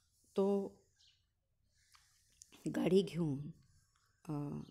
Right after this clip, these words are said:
दवाखान्याकडे निघतो आहे. पाऊस कोसळतोच आहे आणि, अं, त्याचं जे वर्णन केलेलं आहे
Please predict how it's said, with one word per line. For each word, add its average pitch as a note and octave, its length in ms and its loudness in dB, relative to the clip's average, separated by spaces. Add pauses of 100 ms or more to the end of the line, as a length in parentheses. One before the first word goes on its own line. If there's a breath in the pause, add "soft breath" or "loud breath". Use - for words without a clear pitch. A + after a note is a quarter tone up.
दवाखान्याकडे E3 760 2
निघतो D#3 360 -2
आहे. C#3 400 -4 (800 soft breath)
पाऊस D#3+ 300 2
कोसळतोच F3 680 -2
आहे D3 480 -4 (580)
आणि, D3 500 -2 (280)
अं, D3 240 -8 (120)
त्याचं D#3+ 280 0
जे G3 140 2
वर्णन G3 480 2
केलेलं D#3 340 -2
आहे C#3+ 400 -6